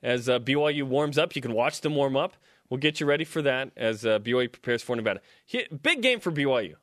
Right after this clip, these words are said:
I know we're talking about the back six and all that. I really think B Y U's in trouble if they don't win the game. Now, if they win the game, five and two,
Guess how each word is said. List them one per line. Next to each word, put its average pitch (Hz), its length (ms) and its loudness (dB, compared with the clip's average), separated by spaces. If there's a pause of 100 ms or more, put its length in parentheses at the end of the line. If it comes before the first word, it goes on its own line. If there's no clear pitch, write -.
(140)
I 196 120 0
know 240 120 0
we're 202 120 0
talking 170 340 0
about 131 400 0 (320)
the 123 100 0
back 147 320 0
six 151 520 -2
and 120 100 -2
all 123 140 0
that. 123 260 -2 (280)
I 156 80 2
really 202 500 0
think 175 460 -2
B 143 120 0
Y 143 160 2
U's 147 160 -6
in 165 80 -6
trouble 117 320 0
if 113 120 -6
they 113 100 2
don't 113 160 -2
win 113 80 -4
the 117 80 -2
game. 107 220 -8 (260)
Now, 147 160 2
if 156 100 -8
they 156 140 4
win 208 400 0
the 233 100 -2
game, 214 400 0 (460)
five 233 500 0
and 277 140 -2
two, 139 400 0